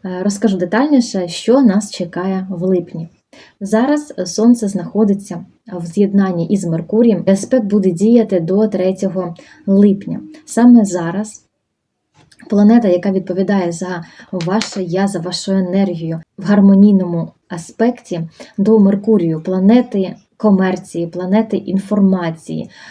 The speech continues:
а, планети голосу. А, тобто саме зараз ви можете проявити найкращі якості по планеті Меркурію. Знаходяться вони у вашому шостому домі, і завдяки підтримці через гармонійні аспекти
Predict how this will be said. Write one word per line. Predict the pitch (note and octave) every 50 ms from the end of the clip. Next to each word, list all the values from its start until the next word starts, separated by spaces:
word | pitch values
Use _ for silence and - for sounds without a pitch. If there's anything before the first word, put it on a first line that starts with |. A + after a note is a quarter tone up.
| - - -
а, | - F#3 F3
планети | E3 F#3 F#3 F#3 G3+ A#3 A#3 - G#3+
голосу. | E3 D#3 D#3 - F#3 G#3+ G#3 F#3+ E3 F3 F3+ - - - A#3 A#3+ A#3+ - - - - - - -
А, | - F3 F3 F3
тобто | E3+ G#3 G3+ -
саме | - - - A3 G#3+ G3+ G3 F3+
зараз | E3 E3+ G#3 A3 B3 B3+ B3 A3 F#3+ E3+
ви | F3 F#3
можете | F#3+ G3 G3 - - F#3
проявити | E3+ - F3+ F#3 F#3 F3+ G#3+ B3 B3 B3 - F3+ E3+ E3+ - -
найкращі | - G3+ G#3 G3+ G3+ G3+ F#3+ F3 E3+ - - F3+
якості | F3+ F#3 G3+ G3+ G#3+ A3 G3 - - - F3 E3+ -
по | F#3 F#3+ G3 G3
планеті | G3 F3+ F3 E3+ E3+ F#3 G3 F#3+ - G3+
Меркурію. | F#3 F#3 F#3+ - - - G3 F#3 E3+ E3+ E3 E3 D#3+ - _ _ _ _ _ _ _ _ _ _ -
Знаходяться | - F#3+ G#3 A3 G3+ A#3 A3 G3 F#3+ F3+ - F#3
вони | E3+ F3 F3 F3+ F3
у | F3+
вашому | G3 G#3+ A#3 A#3 - G3+ F3 F#3
шостому | F#3 - - A#3 A#3 - - G3+ F#3 F3 F3+
домі, | E3+ F3 F3 E3 E3 E3 F3+ G#3 A#3+ - _ _ _
і | - G3
завдяки | G3+ G#3 G3 G3+ G#3+ G3+ A#3
підтримці | G#3 - G3 E3+ F3 G3+ F#3+ F#3+ G3 G3 G3+ F#3+
через | - G3+ F#3 F3 E3+
гармонійні | F#3+ F#3+ F3+ F#3+ F#3+ G#3 A#3 A3+ A3 -
аспекти | - F#3+ - - - F#3+ F3 F3 - - F3 E3